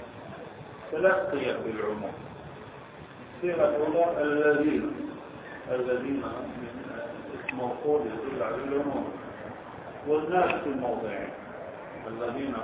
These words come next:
قال لهم الناس إن الناس قد جمعوا لكم، أي ما في موضعين. الناس في موضعين، إذن شامل بثلاث صيغ. الذين، الناس في موضعين. ولا شك أنه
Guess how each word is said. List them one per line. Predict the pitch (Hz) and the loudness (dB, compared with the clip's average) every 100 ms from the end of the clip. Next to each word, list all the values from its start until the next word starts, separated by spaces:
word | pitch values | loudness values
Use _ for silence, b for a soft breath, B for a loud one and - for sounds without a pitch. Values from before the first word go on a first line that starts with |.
| 127 | 2
قال | 139 135 123 120 | 6 6 6 4
لهم | 117 113 | 0 -2
الناس | 110 113 123 123 - | -2 -2 -2 -2 0
إن | - 349 185 339 | 2 6 6 4
الناس | - - - - - - - 123 | 2 -2 -6 -8 -10 -12 -8 -6
قد | 110 110 | -6 -4
جمعوا | 127 120 117 - - | -4 -4 -6 -8 -8
لكم، | - 135 151 - - - - - - - | -8 -4 -2 -2 -6 -10 -12 -12 -10 -4
أي | 123 135 131 147 | 0 0 0 -2
ما | 147 | -2
في | 147 131 120 | 0 0 -2
موضعين. | 117 110 110 113 - - - - - - - - - - | -2 -4 -4 -4 -6 -10 -12 -12 -12 -12 -14 -14 -14 -10
الناس | 113 120 127 135 139 | -8 -4 -2 -2 -4
في | |
موضعين، | 110 107 117 131 127 | -8 -8 -8 -6 -2
إذن | 147 151 - | 0 -2 -2
شامل | 143 143 151 131 | -2 0 -2 -4
بثلاث | 113 135 147 - - | -4 0 0 0 -4
صيغ. | 120 98 - - - - - - - - - 117 120 | -4 -4 -6 -10 -12 -14 -14 -14 -14 -14 -10 -6 -2
الذين، | 120 113 135 151 | 0 0 0 2
الناس | 165 147 - - - 113 117 135 139 | 2 0 -4 -8 -8 -8 -4 0 0
في | 135 113 | 0 -6
موضعين. | 110 110 - 101 101 - 127 | -8 -10 -10 -10 -10 -10 -2
ولا | 139 127 | 2 2
شك | - - - | 0 -4 -4
أنه | 117 117 113 | -4 -2 -2